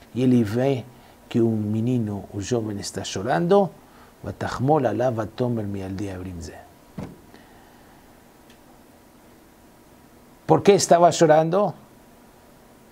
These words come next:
Por que Moshe estava chorando? Dizem Jajamim, Gabriel bateu nele, Malach Gabriel bateu nele para que chora. E para que chorar?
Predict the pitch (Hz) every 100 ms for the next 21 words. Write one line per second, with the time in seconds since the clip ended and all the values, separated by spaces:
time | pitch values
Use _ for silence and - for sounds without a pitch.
0 | - - - 165 - 254 247 - 233 226
1 | - 220 214 208 196 202 214 233 233 190
2 | 180 214 202 165 165 196 233 226 190 185
3 | 196 233 233 196 202 - 226 220 233 240
4 | 233 208 190 180 196 185 160 160 196 190
5 | 214 233 202 202 170 220 220 226 190 202
6 | 170 185 208 190 180 208 214 170 226 208
7 | 208 208 214 160 220